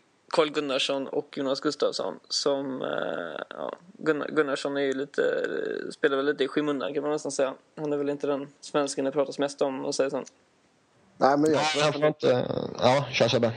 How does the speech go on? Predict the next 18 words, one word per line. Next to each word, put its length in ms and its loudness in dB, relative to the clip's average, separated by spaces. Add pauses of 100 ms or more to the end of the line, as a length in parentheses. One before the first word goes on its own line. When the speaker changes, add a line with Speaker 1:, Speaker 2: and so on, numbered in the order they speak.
(520)
Speaker 2:
Jag 240 4
tror 80 0
nästan 200 4
det 100 4
kan 180 0
passa 380 0
honom 280 2
lite 180 -2
faktiskt. 500 -2
Han 280 4
har, 260 4 (400)
eh, 60 -2 (1120)
ni-, 540 4
han 220 4
ligger 260 4
nia 580 2 (220)
på 360 4
istiden 800 2